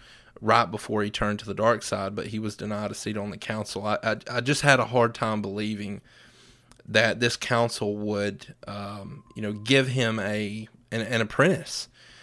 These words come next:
But to be honest with you, I've come around to that, and, uh, you know, especially the way that they developed those characters and that relationship and, and fleshed the story out.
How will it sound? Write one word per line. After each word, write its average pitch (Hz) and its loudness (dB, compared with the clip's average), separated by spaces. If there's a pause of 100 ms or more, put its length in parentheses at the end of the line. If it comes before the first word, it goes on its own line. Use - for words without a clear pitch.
(280)
But 170 8 (200)
to 147 -6
be 156 4
honest 147 4
with 147 0
you, 143 2
I've 113 2
come 139 0
around 117 2
to 120 -2
that, 127 2
and, 110 -2 (120)
uh, 107 -2
you 135 -4
know, 131 2
especially 147 2
the 120 -2
way 110 2
that 113 -8
they 110 0
developed 104 -2
those 104 -2
characters 107 -4
and 101 -6
that 95 -2
relationship 101 -4
and, 101 -6 (360)
and 110 -2
fleshed 123 2
the 110 -2
story 104 0
out. 107 2